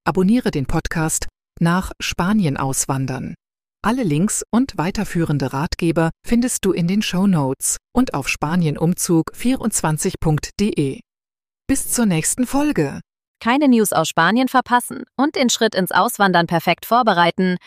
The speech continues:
Speaker 2: Hol dir tägliche Updates und wichtige Infos auf spanienleben punkt de. Sie bieten Dienstleistungen oder Produkte rund um das Thema Auswandern nach Spanien an?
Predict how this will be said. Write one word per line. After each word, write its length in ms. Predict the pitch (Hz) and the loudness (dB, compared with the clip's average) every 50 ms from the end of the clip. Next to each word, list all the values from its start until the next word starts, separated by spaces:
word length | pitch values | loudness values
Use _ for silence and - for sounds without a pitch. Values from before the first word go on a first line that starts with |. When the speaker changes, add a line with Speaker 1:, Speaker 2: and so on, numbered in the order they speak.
| - - _ _ _ _ _ - | -20 -20 _ _ _ _ _ 0
Speaker 2:
Hol 140 | 285 285 277 | 0 2 2
dir 140 | 277 254 | 2 0
tägliche 480 | 233 269 285 320 - 330 269 - 240 - | 0 0 -2 0 0 -2 -4 0 2 2
Updates 540 | 185 220 _ - 233 220 220 226 - - - | 2 2 _ 2 0 2 2 2 -2 -2 0
und 180 | 214 202 180 | 0 2 2
wichtige 380 | 233 302 - - 285 226 220 208 | 2 -2 -2 -2 0 2 2 2
Infos 520 | 196 208 220 - - 214 202 196 190 - | 2 2 -2 0 0 0 0 0 -2 -2
auf 140 | - 185 175 | -4 -4 -4
spanienleben 720 | - - - 208 220 254 254 240 220 196 180 180 180 180 165 | -4 -2 0 2 2 4 4 4 4 4 2 2 2 0 -2
punkt 260 | - 180 180 - - | -2 -2 -4 0 0
de. 360 | 175 170 - 165 147 143 170 _ _ _ _ _ _ _ _ _ _ _ _ _ _ - | -2 0 2 0 -2 -2 -6 _ _ _ _ _ _ _ _ _ _ _ _ _ _ -4
Sie 140 | - 240 196 | -2 0 2
bieten 280 | 226 226 - 220 214 | 2 2 2 2 2
Dienstleistungen 1040 | 196 220 262 302 - - - 262 233 233 240 - - 247 240 233 226 226 226 226 226 | 4 4 2 2 0 -2 0 2 2 2 2 2 0 0 2 2 2 2 0 0 -2
oder 280 | - - 294 330 320 311 | -2 -2 0 2 2 0
Produkte 540 | - - 262 214 240 247 - - 247 226 214 | 2 0 0 2 2 0 0 0 2 2 4
rund 280 | 202 233 277 330 - | 4 4 2 2 2
um 120 | - 262 226 | 0 0 2
das 180 | 220 208 - | 0 0 -2
Thema 320 | - 226 214 208 202 - - | 0 0 2 2 2 2 2
Auswandern 500 | 196 214 - - 202 202 196 196 190 190 | 0 0 0 0 2 2 4 2 2 0
nach 140 | 180 175 - | 0 -2 -2
Spanien 460 | - - 180 180 185 196 202 214 - | -2 0 0 2 2 2 2 0 0
an? 200 | 202 240 277 | 0 0 0